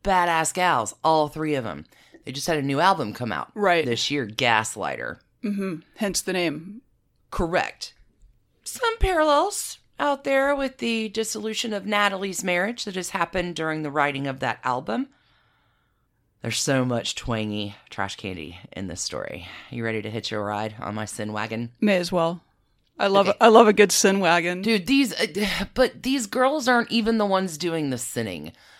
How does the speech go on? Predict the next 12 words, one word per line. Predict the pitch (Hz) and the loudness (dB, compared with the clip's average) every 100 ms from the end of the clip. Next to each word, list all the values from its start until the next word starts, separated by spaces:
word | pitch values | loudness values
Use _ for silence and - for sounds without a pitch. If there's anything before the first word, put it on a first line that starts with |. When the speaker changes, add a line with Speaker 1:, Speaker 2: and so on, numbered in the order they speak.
| - - | -18 -2
Speaker 1:
So | 226 | 2
let's | 220 240 262 | 4 4 2
set | - 220 - | 2 2 0
the | |
stage, | - - 92 - - - _ _ | -6 -4 -4 -6 -12 -14 _ _
so | - 123 | -4 -2
to | 87 | -2
speak. | - - _ _ _ _ _ _ _ _ - | -10 -14 _ _ _ _ _ _ _ _ 0
Marty | 180 214 277 | 2 4 2
and | 269 | 0
Emily, | 185 156 101 55 - _ _ _ _ _ _ _ | 0 -2 -2 -8 -18 _ _ _ _ _ _ _
sisters. | - - 202 - - - - - | -8 -2 0 0 -4 -8 -8 -8